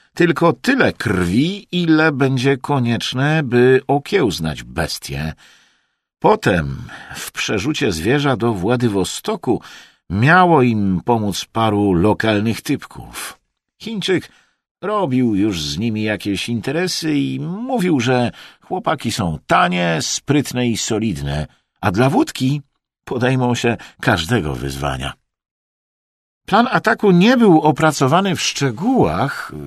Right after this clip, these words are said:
to prawda, lecz na pewno nie zakładał tego, co nastąpiło w kolejnych minutach. Pierwszy zaskoczył Rosjanin. Zanim jeszcze Emerson dał umówiony sygnał do podejścia zwierza,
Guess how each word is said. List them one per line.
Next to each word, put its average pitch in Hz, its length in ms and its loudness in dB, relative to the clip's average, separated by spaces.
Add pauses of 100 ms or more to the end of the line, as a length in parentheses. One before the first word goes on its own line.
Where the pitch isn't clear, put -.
(400)
to 107 100 -2
prawda, 95 480 0 (500)
lecz 135 240 2
na 123 160 2
pewno 185 420 0
nie 139 160 0
zakładał 110 480 -2
tego, 135 580 -2 (240)
co 165 260 0
nastąpiło 135 680 -4
w - 100 -6
kolejnych 117 760 -4
minutach. - 800 -8 (1040)
Pierwszy 117 560 0 (480)
zaskoczył 92 560 -2
Rosjanin. 98 580 0 (400)
Zanim 156 420 4
jeszcze 151 360 2
Emerson 143 520 2
dał 143 400 6
umówiony 127 500 4
sygnał 123 480 0
do 117 140 4
podejścia 120 520 2
zwierza, 131 600 2